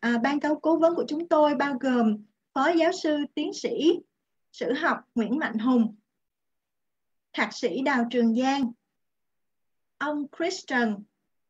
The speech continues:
ông Kerry Chamber, ông Amy Dương và ông Trần Thái Toàn.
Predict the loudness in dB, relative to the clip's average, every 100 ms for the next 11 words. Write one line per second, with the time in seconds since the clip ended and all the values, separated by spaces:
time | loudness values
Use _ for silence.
0 | _ _ _ -6 -6 -6 -4 -2 -2 -6
1 | -6 -6 -2 0 0 0 -6 _ _ _
2 | _ _ _ _ _ -2 0 -2 -4 -2
3 | 2 4 4 4 2 0 -4 _ _ _
4 | _ _ _ -2 0 -2 0 0 0 -2
5 | -4 -2 -2